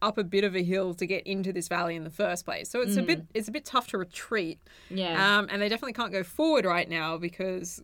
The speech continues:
Speaker 1: Gracchus is in the way. So they have to encamp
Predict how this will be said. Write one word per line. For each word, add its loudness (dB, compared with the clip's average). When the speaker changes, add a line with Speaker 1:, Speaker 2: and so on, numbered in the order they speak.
Speaker 1:
Gracchus -2
is -4
in -2
the -4
way. 2
So 4
they 6
have 0
to 0
encamp -2